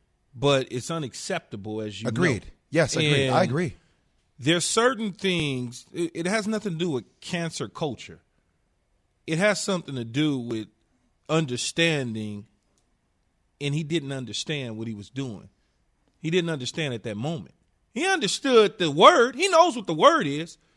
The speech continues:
Speaker 1: He's used it before, but he didn't understand that the reaction was gonna be the way that it is, especially from his assistant coaches. We go through this every single year. We go through it every year with somebody on a coaching staff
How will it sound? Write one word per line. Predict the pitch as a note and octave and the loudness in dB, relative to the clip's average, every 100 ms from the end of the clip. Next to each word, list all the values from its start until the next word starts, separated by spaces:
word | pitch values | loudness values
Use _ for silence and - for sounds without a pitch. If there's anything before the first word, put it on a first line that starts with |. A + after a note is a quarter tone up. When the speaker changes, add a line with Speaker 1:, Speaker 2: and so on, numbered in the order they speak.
| _ - | _ 2
Speaker 1:
He's | D#4+ A#3+ | 2 4
used | C4 E4+ G3 | 2 2 0
it | D3+ | -4
before, | C#3 - D#4+ D#4 D#3+ E3+ _ _ _ _ _ _ _ _ - | -6 -4 -2 0 -2 -8 _ _ _ _ _ _ _ _ -2
but | E3+ | 0
he | F3 D#3 | 0 -2
didn't | B2 D4+ D4 | 0 0 0
understand | A#3+ A3+ E3 - - G#3 F#3+ C#3+ A#2+ C3 - _ _ _ _ _ _ _ | -2 -2 -2 -2 0 0 0 -4 -6 -10 -16 _ _ _ _ _ _ _
that | D#3 D#3 | 0 2
the | C#3+ | 0
reaction | C3 D3+ G#3+ - - F3 | 4 8 8 6 0 -2
was | D3 | -2
gonna | D3+ C#3+ | -2 -2
be | D#3 E3 | -2 -2
the | C#3 | 0
way | D3+ | 0
that | C3+ B2 | 0 -2
it | B2 | 0
is, | E3+ C#3 B2+ - | 2 2 0 -4
especially | A#2+ - B3+ - F#3 | -2 2 2 0 -6
from | F3 | -6
his | C#3+ B2 | -6 -8
assistant | - F#3+ - G3 | -4 -4 -6 -8
coaches. | - C3+ - D#3 | -4 -4 -6 -6
We | B3+ | 0
go | A#3 | 0
through | G#3+ | -2
this | F#3 F#3+ | -6 -6
every | F#3 | -6
single | E3+ F3 C#3 | -8 -8 -8
year. | D3 B2 - _ _ _ - | -6 -8 -10 _ _ _ -8
We | C4 | 2
go | C#4+ | 4
through | C4+ G#3+ | 4 0
it | E3+ | -2
every | F#3+ A3+ B3+ | -2 -2 -2
year | G#3+ A3+ F#3+ | -4 0 0
with | D3 - | 0 -2
somebody | - G#3+ B3+ A#3+ G3+ E3 D#3 - _ _ - | 2 2 2 2 2 2 -2 -8 _ _ -6
on | C#3+ | -4
a | |
coaching | - G3 G#3+ B3+ A#3+ | 0 0 0 -4 -8
staff | - G#3 F3 D#3+ D#3 D#3 | -2 2 4 4 2 -2